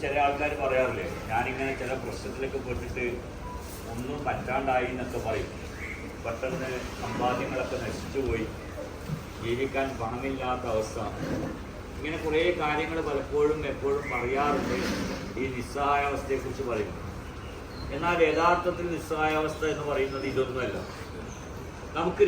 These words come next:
രോഗം വന്നു കഴിഞ്ഞാൽ ഒരുപാട് ചികിത്സകൾ ചെയ്യും. ഈ ചികിത്സകളൊക്കെ ചെയ്തിട്ട് ആ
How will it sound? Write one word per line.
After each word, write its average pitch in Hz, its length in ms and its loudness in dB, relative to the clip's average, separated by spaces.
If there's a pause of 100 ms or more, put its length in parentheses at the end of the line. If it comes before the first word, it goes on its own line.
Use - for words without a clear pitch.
രോഗം 165 280 10 (100)
വന്നു 165 240 2
കഴിഞ്ഞാൽ 143 360 4 (2000)
ഒരുപാട് 185 320 8 (100)
ചികിത്സകൾ 175 380 2 (100)
ചെയ്യും. 107 220 0 (1000)
ഈ - 20 4 (140)
ചികിത്സകളൊക്കെ 160 720 0 (100)
ചെയ്തിട്ട് 139 460 2 (1500)
ആ - 20 8